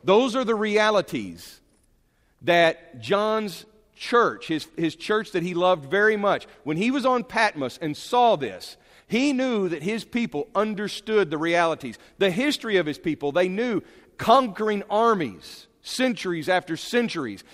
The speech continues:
And when a conquering army would come and overthrow the people, when they would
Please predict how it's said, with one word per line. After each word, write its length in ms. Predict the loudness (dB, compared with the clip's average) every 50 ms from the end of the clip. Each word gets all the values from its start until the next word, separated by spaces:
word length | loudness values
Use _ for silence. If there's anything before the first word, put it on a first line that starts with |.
| -20 -4 -2
And 140 | 0 2 2
when 80 | 0
a 60 | 0
conquering 540 | 0 2 2 2 2 2 0 -2 -2 0 0
army 320 | 2 2 2 2 2 2 0
would 200 | 0 -2 -4 -2
come 440 | 0 2 2 2 0 -2 -6 -12 -16 -20 _ _ _ _ _ -4
and 100 | -4 0 4
overthrow 1160 | 6 6 6 6 4 2 0 0 -2 -4 -2 2 4 4 6 6 4 4 2 -2 -6 -10 -16 -20 -20 _ _ _ _ -4
the 100 | -4 -2
people, 500 | 0 0 0 0 0 -2 -6 -8 -8 -12 _ _ _ _ _
when 160 | -6 -4 0 0
they 100 | 0 0
would 220 | 0 -2 -4 -6